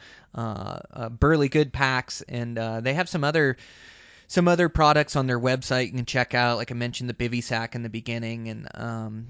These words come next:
they, they have some other things that I'm gonna be checking out on their website and trying out. So thanks to those guys for sponsoring the podcast. Um, over there at Eastman's, make sure to check out that promo, twenty bucks for both magazines.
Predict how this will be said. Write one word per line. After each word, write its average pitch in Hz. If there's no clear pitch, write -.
they, 120
they 123
have 139
some 135
other 131
things 127
that 120
I'm 120
gonna 117
be 113
checking 113
out 110
on 110
their 107
website 110
and -
trying 110
out. 110
So 139
thanks 180
to 165
those 143
guys 131
for 117
sponsoring 117
the 107
podcast. 101
Um, 120
over 151
there 160
at 147
Eastman's, 147
make 143
sure 143
to 135
check 139
out 131
that 117
promo, 139
twenty 131
bucks 123
for 113
both 123
magazines. 135